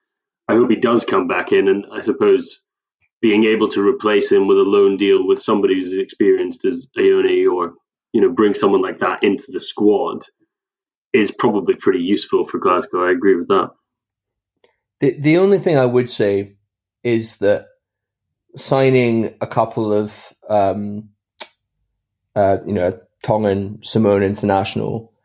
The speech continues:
Speaker 2: um, i-, in, in light of the fact that Glasgow have let go Matt Smith and Adam Ash,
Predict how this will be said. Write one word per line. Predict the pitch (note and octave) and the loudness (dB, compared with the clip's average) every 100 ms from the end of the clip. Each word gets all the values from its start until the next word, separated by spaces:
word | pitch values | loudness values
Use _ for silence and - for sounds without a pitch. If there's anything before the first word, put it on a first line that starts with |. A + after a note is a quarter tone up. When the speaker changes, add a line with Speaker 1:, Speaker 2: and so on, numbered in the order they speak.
| _ _ _ | _ _ _
Speaker 2:
um, | A2 G2+ G2 G#2 - _ - | -2 0 -2 -6 -10 _ -6
i-, | G#2 - | -6 -4
in, | A#2+ A#2 A2 | -2 -2 -2
in | A#2+ A2+ A2 | -2 0 2
light | A#2 A#2+ G2 | 2 2 0
of | G#2+ | -4
the | G#2+ | -4
fact | - G#2+ G2+ - - | -2 0 -2 -6 -2
that | G2+ - | -2 0
Glasgow | A2+ G#2+ G#2+ G2+ | 0 0 0 -2
have | G2 G#2+ | -2 -2
let | G#2 - | -2 -2
go | - G2+ G2 F#2+ G2 _ _ _ _ _ - | -2 0 2 0 -6 _ _ _ _ _ -4
Matt | A#2 G2+ C#2+ | -2 0 -2
Smith | - G#2+ G2 G#2 | -2 0 0 0
and | G2+ | 0
Adam | F#2+ G2+ | 0 0
Ash, | G2 F2+ G#2+ - - | 0 -2 -4 -10 -14